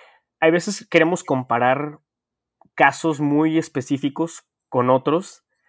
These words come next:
y, y querernos basar, digamos, en esas métricas, pero entonces aquí hay que analizar realmente a dónde quiero ir yo. O sea, si yo soy,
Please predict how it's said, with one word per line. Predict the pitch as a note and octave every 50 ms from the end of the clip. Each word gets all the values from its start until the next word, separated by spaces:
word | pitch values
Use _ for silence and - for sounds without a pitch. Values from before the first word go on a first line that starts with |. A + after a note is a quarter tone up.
| _ _ _ _ _ _ _ _ -
y, | D#3+ C#3+ C3+ C3 C3 C3 C3 -
y | D3 C#3 C3+ C#3
querernos | - C3+ C3 C3+ C#3+ D3 C#3+
basar, | C#3+ C3+ - - C3+ C3+
digamos, | C#3 C#3 C3 C3+ C#3 C3 C3+
en | B2+ B2+
esas | B2 C3+ C3 C3
métricas, | C3 B2+ C3 C#3 C3 - - -
pero | - C#3+ C3+
entonces | C#3 C3+ E3 E3 F3
aquí | F#3 - - E3
hay | E3
que | - E3
analizar | E3 D#3 C#3+ C3+ - - B2+ C3
realmente | C3 C#3 C#3 C#3 C3+ C3 - C#3+
a | C#3
dónde | B2+ C3 C3 C3+ C3 C3
quiero | - C#3 B2+ B2
ir | B2 A#2 G#2+
yo. | A2 G#2
O | G2+ - _ _ _ _ _
sea, | _ - B2+
si | - - B2+ B2+
yo | C3 D3+ D#3+
soy, | D#3 - - E3 D#3+ D#3+ D#3+ D#3 D3+ D3 C#3+ _